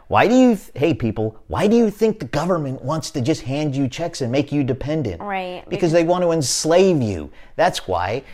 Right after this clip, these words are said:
Speaker 1: Because
Speaker 2: Right.
Speaker 1: they, w-, you will have to do anything they tell you to do, because if you don't, guess what? You don't get your check.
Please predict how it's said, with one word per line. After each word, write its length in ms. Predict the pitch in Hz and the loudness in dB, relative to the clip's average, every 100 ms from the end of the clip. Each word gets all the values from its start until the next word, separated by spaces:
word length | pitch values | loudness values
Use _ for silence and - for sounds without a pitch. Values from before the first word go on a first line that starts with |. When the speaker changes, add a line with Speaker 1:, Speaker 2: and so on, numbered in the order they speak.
| - | -4
Speaker 1:
Because 260 | 143 147 127 | 2 2 4
Speaker 2:
Right. 80 | |
Speaker 1:
they, 180 | 131 160 170 | 6 8 8
w-, 240 | 156 151 | 4 -2
you 220 | 147 170 202 | 2 4 6
will 240 | 175 160 | 4 2
have 260 | 147 170 - | 2 -4 -2
to 80 | |
do 340 | 156 151 151 151 | 2 6 6 4
anything 580 | 196 226 202 202 202 190 | 0 2 0 0 0 2
they 240 | 165 160 | 4 2
tell 340 | 151 - 139 143 | 0 0 2 4
you 280 | 120 123 123 | 4 4 4
to 80 | |
do, 340 | 117 117 113 110 | 2 4 4 2
because 400 | 107 101 113 98 | 0 -2 -2 -2
if 160 | 101 | -2
you 200 | 131 196 | 2 2
don't, 460 | 170 160 151 156 - - - | 4 4 2 0 -6 -18 -2
guess 280 | 127 123 - | -2 -2 -4
what? 280 | 107 104 - | -6 -6 -4
You 200 | 113 131 | 2 4
don't 340 | 123 123 117 | 4 2 -4
get 380 | 107 104 101 - - | -4 -2 -4 -8 -18
your 200 | - 113 107 | -8 -6 -6
check. 380 | - 107 - | -8 -8 -10